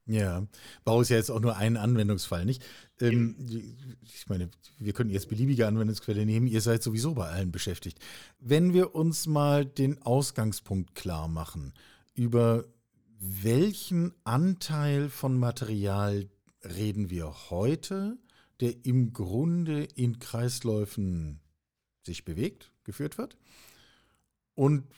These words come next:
Speaker 1: wie viel können wir in zehn Jahren erreichen?
Speaker 2: Puh.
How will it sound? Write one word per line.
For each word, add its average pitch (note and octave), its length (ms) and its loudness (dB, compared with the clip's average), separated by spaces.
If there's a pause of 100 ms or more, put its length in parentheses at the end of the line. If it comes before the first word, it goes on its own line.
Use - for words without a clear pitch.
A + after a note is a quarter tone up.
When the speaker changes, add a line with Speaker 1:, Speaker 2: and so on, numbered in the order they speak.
(680)
Speaker 1:
wie C3+ 160 -2
viel F3+ 220 0
können D3+ 180 0
wir C#3+ 80 2
in C3 80 0
zehn C3 200 0
Jahren A#2+ 200 2
erreichen? F2 420 -4 (1300)
Speaker 2:
Puh. - 360 -4